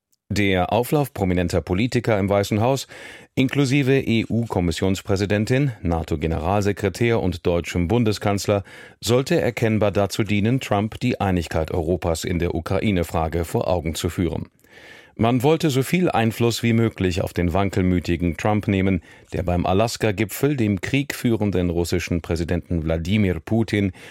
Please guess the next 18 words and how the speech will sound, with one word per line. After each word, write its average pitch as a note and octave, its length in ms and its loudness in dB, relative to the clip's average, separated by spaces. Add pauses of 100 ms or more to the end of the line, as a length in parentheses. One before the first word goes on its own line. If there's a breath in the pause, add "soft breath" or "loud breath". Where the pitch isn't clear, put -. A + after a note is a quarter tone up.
(160 loud breath)
frohgemut A#2 840 0
die A2+ 140 0
Hand F#2 260 0
geschüttelt F2+ 500 -2
und G2+ 240 -2
ihm F2+ 180 0
das G#2+ 240 -2
Rampenlicht E2 580 -2
geboten E2+ 380 -2
hatte, E2 280 -4 (760)
vermutet F2 540 0
die G2+ 100 0
Südwestpresse. F#2 840 -4 (920 loud breath)
Die G#2+ 60 4
Rheinzeitung A2 640 2
aus - 300 -2
Koblenz A2 600 0
kommentiert: B2+ 600 0